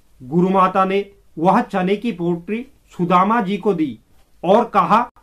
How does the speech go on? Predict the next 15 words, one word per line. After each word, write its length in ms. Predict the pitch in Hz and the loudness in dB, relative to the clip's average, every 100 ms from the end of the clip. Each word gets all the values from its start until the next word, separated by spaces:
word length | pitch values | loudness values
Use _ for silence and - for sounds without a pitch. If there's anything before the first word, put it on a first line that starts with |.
| _ 131 | _ -2
"बेटा, 440 | 165 170 240 254 180 | -2 0 -2 -2 -8
इसे 220 | 170 226 | -4 -4
तुम 200 | 247 262 - | -2 -8 -4
आपस 380 | 165 180 208 202 | -2 0 0 -2
में 140 | 247 175 | -6 -2
बांटकर 400 | 165 170 226 190 | -2 -2 -6 -10
खा 200 | - 160 | -4 -4
लेना।" 320 | 151 123 95 _ _ _ _ _ - | -4 -8 -12 _ _ _ _ _ -10
लेकिन 500 | 151 196 196 226 226 | 2 4 4 2 -2
सुदामा 680 | 220 - 180 185 196 214 208 - | -6 -6 2 4 4 2 -2 -10
जन्मजात 640 | 127 175 190 208 185 208 220 | -4 -2 2 2 2 0 0
ब्रह्मज्ञानी 800 | 165 170 190 220 202 196 196 196 | -4 -2 2 2 2 2 2 -2
थे। 220 | 165 120 - _ _ | -6 -10 -16 _ _
ज्यों 480 | 120 117 160 202 214 | -20 -4 2 4 4
ही 240 | 196 233 | 2 0